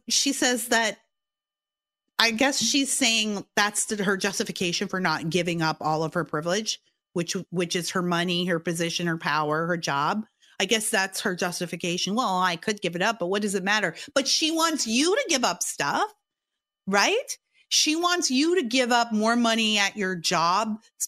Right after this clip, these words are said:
because the employer has to pay out more money for these courses or these officers that now have to be these inclusion officers that they have to hire or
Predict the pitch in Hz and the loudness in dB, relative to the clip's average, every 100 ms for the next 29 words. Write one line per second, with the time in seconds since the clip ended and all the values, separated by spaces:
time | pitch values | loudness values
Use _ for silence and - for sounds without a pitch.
0 | - 208 220 190 220 190 - 190 196 202 | -4 -2 0 0 0 -2 0 0 2 2
1 | 208 208 208 - 196 214 185 185 185 175 | 2 2 0 -2 -2 0 2 2 2 0
2 | 175 180 175 175 180 170 160 - - 226 | 0 0 0 -2 -4 -4 -4 -4 0 2
3 | 220 220 196 185 180 170 170 185 180 170 | 2 2 0 0 0 -2 -2 -2 -2 -2
4 | - - - 233 226 226 220 208 208 175 | -6 -12 2 4 4 0 0 0 0 0
5 | 196 190 190 196 190 190 170 196 196 190 | 2 2 2 0 0 -6 -4 -2 -2 -2
6 | 180 175 - 240 220 226 196 196 196 - | -2 -4 0 0 2 0 0 -2 -4 -2
7 | 190 185 - - 202 202 202 185 185 185 | -4 -6 -12 -10 -6 -2 0 -2 -2 0
8 | 180 180 170 143 | 2 2 0 -2